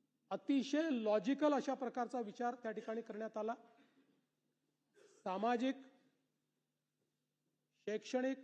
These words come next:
आर्थिक आणि सांस्कृतिक असे चार मागासले पण ठरवले.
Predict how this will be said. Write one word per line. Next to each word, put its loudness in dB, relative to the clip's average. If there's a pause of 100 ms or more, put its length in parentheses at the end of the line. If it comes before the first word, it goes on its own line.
(800)
आर्थिक -2 (220)
आणि -2
सांस्कृतिक -6 (760)
असे -6
चार -2
मागासले -2
पण -6
ठरवले. -10